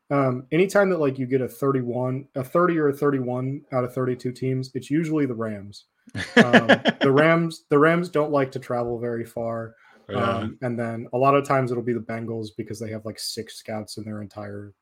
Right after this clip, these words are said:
Speaker 1: organization, so they're spread pretty thin.
Speaker 2: True. True.
Speaker 1: Um, but yeah.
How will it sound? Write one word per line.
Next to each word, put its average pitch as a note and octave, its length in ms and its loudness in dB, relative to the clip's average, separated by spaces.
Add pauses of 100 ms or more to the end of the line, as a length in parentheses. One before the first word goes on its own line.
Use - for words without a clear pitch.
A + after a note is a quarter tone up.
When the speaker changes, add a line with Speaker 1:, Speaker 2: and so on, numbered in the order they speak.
Speaker 1:
organization, G#2 800 -8
so G2+ 240 -14
they're G2 160 -18
spread G#2 320 -10
pretty G2+ 220 -14
thin. F#2+ 240 -10
Speaker 2:
True. E2+ 160 -10 (440)
True. - 180 -10
Speaker 1:
Um, G2 380 -8 (220)
but G2+ 300 -8 (420)
yeah. F#2+ 220 -4